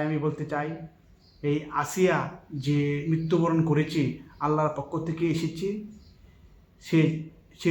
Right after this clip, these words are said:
যদি জীবিত থাকতো আর যদি বেঁচে যেত, তাহলে সারা জীবন তাকে মৃত্যুর যন্ত্রণা মতো এই পুরুষের লাত্তি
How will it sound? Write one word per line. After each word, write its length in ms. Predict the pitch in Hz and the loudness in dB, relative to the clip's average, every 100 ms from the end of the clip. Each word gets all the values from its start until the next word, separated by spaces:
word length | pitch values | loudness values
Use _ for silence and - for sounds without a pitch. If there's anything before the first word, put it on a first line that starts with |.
| 156 | 2
যদি 160 | 160 151 156 | 2 0 0
জীবিত 260 | 185 175 185 | 2 2 2
থাকতো 280 | 175 - 151 127 - - - - - | 0 -4 -6 -6 -8 -18 -20 -20 -6
আর 180 | 131 143 147 147 | 0 2 2 0
যদি 140 | 147 131 | 0 2
বেঁচে 200 | 180 190 175 | 4 4 2
যেত, 160 | 170 147 123 - - - | 2 0 -4 -10 -18 -8
তাহলে 260 | 135 147 147 135 | -2 0 0 0
সারা 260 | 175 175 170 | 2 4 4
জীবন 240 | 160 156 151 139 | 2 2 0 0
তাকে 200 | 139 156 147 | -4 0 2
মৃত্যুর 360 | 175 180 - 156 139 | 2 -2 -2 0 2
যন্ত্রণা 400 | 156 151 156 147 | 2 2 2 2
মতো 200 | 135 135 131 123 - - 143 | 0 0 -2 -4 -10 -4 4
এই 100 | 143 139 139 | 6 4 4
পুরুষের 460 | - 190 - 175 139 120 - - - - - 143 | 4 4 4 4 4 0 -6 -18 -20 -20 -8 -2
লাত্তি 380 | 143 - 165 | -2 0 2